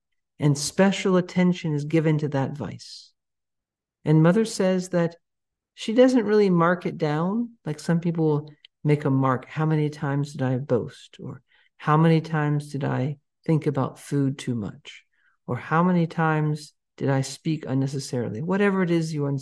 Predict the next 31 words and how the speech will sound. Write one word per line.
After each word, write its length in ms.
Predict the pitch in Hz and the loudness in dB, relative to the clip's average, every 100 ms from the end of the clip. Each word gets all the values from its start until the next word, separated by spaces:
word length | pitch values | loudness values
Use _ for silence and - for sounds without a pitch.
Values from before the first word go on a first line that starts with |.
| - - | -8 -8
examining. 680 | 143 139 135 127 104 135 _ _ _ _ _ _ _ _ - | -2 0 2 0 -2 -10 _ _ _ _ _ _ _ _ -4
But 120 | 151 | 0
what 180 | 165 269 | 2 2
was 180 | 302 220 | 2 2
Mother's 300 | 220 226 202 | 4 4 2
examine? 500 | 151 131 90 - - | 0 -2 -4 -10 -4
What 120 | 160 | -2
was 180 | 165 190 | 0 -2
the 80 | 185 | -6
thing 540 | - 196 196 190 180 | -2 0 2 2 0
that 140 | 175 - | -4 -6
she 180 | - 175 | -2 0
was 140 | 165 | 0
trying 300 | - 170 170 | -2 -2 -2
to 60 | 156 | -2
focus 520 | - 156 156 135 - | -2 -2 -2 -8 -8
on? 260 | 131 131 _ _ _ _ _ _ _ _ _ _ _ _ _ _ | -12 -14 _ _ _ _ _ _ _ _ _ _ _ _ _ _
For 120 | - | 0
many 420 | 147 151 190 208 185 | 4 6 6 4 2
years, 300 | 175 175 175 | 2 0 -2
she 160 | 170 | -10
says, 580 | - 170 165 165 165 - _ _ _ _ _ - | -6 0 2 0 -2 -8 _ _ _ _ _ -6
the 80 | |
sweetness 720 | 143 - - 190 - 175 175 151 | -4 -6 -2 -2 0 -2 -2 -6
of 100 | 147 | -8
Jesus. 720 | 104 98 - 139 _ _ _ _ _ _ _ _ _ _ _ _ _ _ _ _ _ _ _ _ _ - | -8 -10 -10 -16 _ _ _ _ _ _ _ _ _ _ _ _ _ _ _ _ _ _ _ _ _ 0
We've 200 | 156 151 | 2 4
noticed 400 | 165 185 202 196 | 8 8 6 2
in 100 | 185 | 2
this 180 | 175 - | 2 0
book 360 | 160 156 - | 0 0 -2